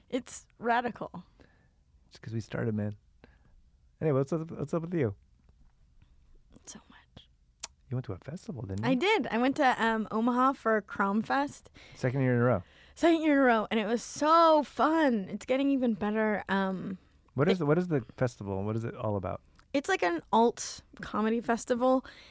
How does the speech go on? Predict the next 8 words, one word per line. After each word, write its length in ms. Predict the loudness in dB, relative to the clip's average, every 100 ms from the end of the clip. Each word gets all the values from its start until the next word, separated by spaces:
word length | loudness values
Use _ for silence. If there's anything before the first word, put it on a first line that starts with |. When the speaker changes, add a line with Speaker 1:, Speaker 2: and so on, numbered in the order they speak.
| -20 _ _
Speaker 1:
and 320 | -2 -2 -2
it's 380 | -2 -2 -4 -14 -14 -8
pretty 240 | 0 0
cool 300 | 0 0 2
because 600 | 2 -2 -4 -2 0 0 0
Omaha 440 | 0 2 2 0 -2
has 260 | -2 0
a, 320 | 2 4 2